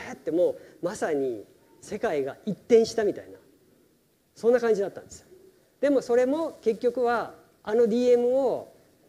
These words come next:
自分で作んないとできなかった。うん。だからそこはやっぱりその運命っていう自分、自分の岐路になっていて、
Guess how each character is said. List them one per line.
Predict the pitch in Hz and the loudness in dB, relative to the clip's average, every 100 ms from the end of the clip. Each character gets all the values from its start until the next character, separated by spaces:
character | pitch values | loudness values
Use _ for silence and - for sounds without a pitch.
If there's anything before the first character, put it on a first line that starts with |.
| _ - | _ -8
自 | 160 | -4
分 | 196 214 208 | 0 2 2
で | 226 208 143 - _ _ _ _ _ | 0 0 -4 -14 _ _ _ _ _
作 | - - 302 | -10 -4 0
ん | |
な | 277 | 0
い | 151 | -2
と | 160 131 117 | -6 -8 -6
で | 170 | -6
き | 202 | -4
な | 254 | -6
か | 170 | -8
っ | |
た。 | 101 - _ _ _ 123 | -16 -20 _ _ _ -18
う | |
ん。 | 110 - _ _ _ _ _ _ | -18 -20 _ _ _ _ _ _
だ | |
か | - | -12
ら | 175 | -10
そ | 196 | -4
こ | 202 240 | 0 0
は | 247 196 - - - | 0 -6 -14 -20 -14
や | 185 | -6
っ | |
ぱ | 240 | -4
り | 185 | -2
そ | 160 | -4
の | 131 | -2
運 | 220 240 202 | 0 2 2
命 | 156 123 | 0 -2
っ | |
て | - - | -10 -12
い | 147 139 | -10 -10
う | 143 | -12
自 | 147 208 | -4 -2
分、 | 233 | -2
自 | 208 - 175 175 | -4 -8 -6 -2
分 | 214 | 0
の | 196 | 0
岐 | - 247 | -2 -2
路 | 165 | -2
に | 123 117 - _ | -4 -10 -16 _
な | 160 156 | -12 -12
っ | |
て | - 143 | -10 -10
い | 120 | -8
て、 | - 214 208 139 | -6 -4 -2 -6